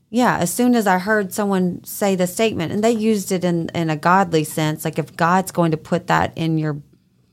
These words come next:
brain or the universe, whatever your higher being is, if you can actually imagine, like, I was doing another podcast the other day, and they're like, "Well, what is your goal?" And it's the same thing I said when we started the app, and I was talking to the app development team, and I said, "Global domination." And they were like, "Well, what does global domination mean to you?"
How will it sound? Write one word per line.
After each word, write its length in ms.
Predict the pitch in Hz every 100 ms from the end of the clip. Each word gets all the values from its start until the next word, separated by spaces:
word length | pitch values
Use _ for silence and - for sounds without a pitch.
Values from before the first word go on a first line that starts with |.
| -
brain 320 | 156 147 143
or 60 | 165
the 100 | 170
universe, 540 | 165 151 139 151 147
whatever 280 | 165 165 160
your 180 | 151 156
higher 300 | 156 147 147
being 380 | 151 151 147
is, 400 | 147 135 123 147 - - - - - -
if 140 | 180 170
you 140 | 202
can 160 | 233 240
actually 540 | 185 190 196 - 165 160
imagine, 840 | 156 156 170 165 156 156 156 156
like, 400 | 160 156 151 - - _ _ _ _ _ _ _ -
I 100 | -
was 120 | 175
doing 300 | 170 185 170
another 260 | 160 156 156
podcast 480 | 151 156 151 156 147
the 120 | 156
other 140 | 147
day, 200 | 147 151
and 120 | 151 147
they're 140 | 151
like, 180 | 147 147
"Well, 80 | 143
what 160 | 151
is 120 | 151
your 100 | 147
goal?" 280 | 147 151 143
And 120 | 139 139
it's 120 | 139
the 120 | -
same 240 | - 151 147
thing 160 | 147
I 40 | 139
said 220 | 131 139
when 200 | 139 139
we 80 | 143
started 360 | - 143 135 120
the 140 | -
app, 320 | 139 131 127
and 100 | 139
I 60 | 135
was 140 | 135
talking 320 | - 139 143
to 80 | 135
the 80 | -
app 240 | 120 123 127
development 600 | 131 131 123 - 117 -
team, 260 | 143 127
and 100 | 120
I 60 | 127
said, 240 | - 135
"Global 300 | 120 143 135
domination." 720 | 127 120 123 123 123 120 - -
And 140 | 127
they 80 | 131
were 100 | 131
like, 220 | 135 135
"Well, 100 | 143
what 100 | 151
does 120 | 165 156
global 300 | 151 139 135
domination 640 | 139 135 127 139 - 139
mean 200 | 151 170
to 120 | -
you?" 300 | 139 117 95